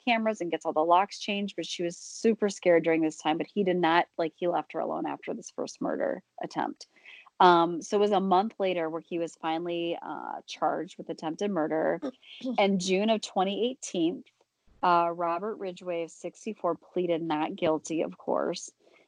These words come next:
Speaker 1: Um, basically what he said when they arrested him was he was like, "I'm much smarter than that. If I'm gonna kill my wife, I'm gonna do it and it's gonna work. Like, I'm not gonna tie up some makeshift hose to the caravan." And they're like, "Yeah, but sir, who did this?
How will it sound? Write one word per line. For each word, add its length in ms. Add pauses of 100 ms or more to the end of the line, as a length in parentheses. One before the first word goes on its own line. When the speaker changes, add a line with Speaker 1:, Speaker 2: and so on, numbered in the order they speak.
(180)
Speaker 1:
Um, 480
basically 460
what 140
he 180
said 280
when 120
they 140
arrested 420
him 240
was 160
he 140
was 100
like, 220
"I'm 200
much 280
smarter 320
than 160
that. 160
If 100
I'm 100
gonna 120
kill 200
my 180
wife, 380
I'm 100
gonna 180
do 220
it 60
and 100
it's 120
gonna 180
work. 380
Like, 160
I'm 80
not 140
gonna 280 (520)
tie 260
up 100
some 280
makeshift 460
hose 580
to 180
the 260
caravan." 460
And 80
they're 100
like, 220
"Yeah, 140
but 160
sir, 240
who 180
did 220
this? 420